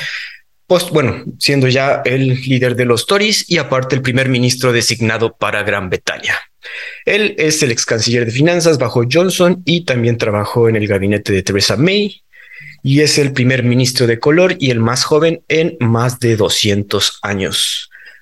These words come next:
Considerado el candidato más moderado en cuanto al Brexit y la economía,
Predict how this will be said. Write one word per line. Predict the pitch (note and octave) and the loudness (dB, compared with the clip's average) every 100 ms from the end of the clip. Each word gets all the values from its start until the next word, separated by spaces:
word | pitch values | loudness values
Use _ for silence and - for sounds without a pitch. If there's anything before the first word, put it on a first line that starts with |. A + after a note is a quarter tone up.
| _ _ - | _ _ -2
Considerado | C3 A2+ C3+ D#3 | 0 2 2 2
el | D3 | 2
candidato | - B2+ B2 C3+ C3+ | 0 0 2 2 2
más | B2+ D3 E3 | 2 2 2
moderado | D3 C3+ D3 D#3 D#3 | 4 4 2 0 0
en | A2 G#2+ | -4 -4
cuanto | G#2+ G#2+ A2 | -4 -2 0
al | A2 | 2
Brexit | B2 D3+ D3+ C3 | 2 0 -2 -6
y | - E3+ | -2 0
la | |
economía, | D#3 E3 D3+ A#2 C3 C#3+ D3+ | 2 2 2 2 2 0 -2